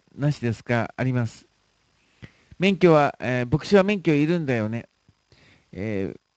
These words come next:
免許はいる、うー、その教団と言いましょうか。グループもあれば、えー、あの、私の教会は単立と言いましてね。単立と言いまして、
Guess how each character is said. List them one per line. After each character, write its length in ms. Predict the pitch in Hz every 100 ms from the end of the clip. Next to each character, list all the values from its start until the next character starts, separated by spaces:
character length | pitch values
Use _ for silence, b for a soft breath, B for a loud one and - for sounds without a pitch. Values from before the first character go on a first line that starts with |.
| _
免 260 | 110 185 190
許 140 | 180
は 100 | 156
い 160 | 139 147
る、 340 | 165 180 170 -
う 40 |
ー、 360 | - 107 101 76
そ 160 | - 120
の 100 | 127
教 280 | - 151
団 220 | 151 143 135
と 160 | -
言 80 | 123
い 40 | 113
ま 120 | 110
し 120 | -
ょ 40 |
う 60 | 67
か。 140 | - - _ _ _ _ -
グ 140 | 110
ル 80 | 143
ー 20 |
プ 140 | 135 110
も 160 | 113
あ 40 | 117
れ 100 | 123
ば、 280 | 170 156 - _ _ _ b b b b
え 680 | - 104 101 85 71 64 50 - _ _ _ _ _ -
ー、 40 |
あ 60 | 101
の、 500 | 95 76 58 50 50 _ _ 50 - - _ _
私 300 | - 139 156
の 120 | 165 151
教 180 | 156
会 220 | 147 147 143
は 320 | 156 147 113 -
単 220 | - 180
立 240 | 180 -
と 60 | 160
言 120 | 156
い 40 | 147
ま 120 | 143
し 80 | -
て 140 | -
ね。 160 | 82 107 _ _ _ _ _ b b b _ -
単 180 | 147 156
立 160 | 143
と 160 | - 139
言 160 | 85
い 60 | 127
ま 160 | 127 123
し 120 | -
て、 300 | 135 123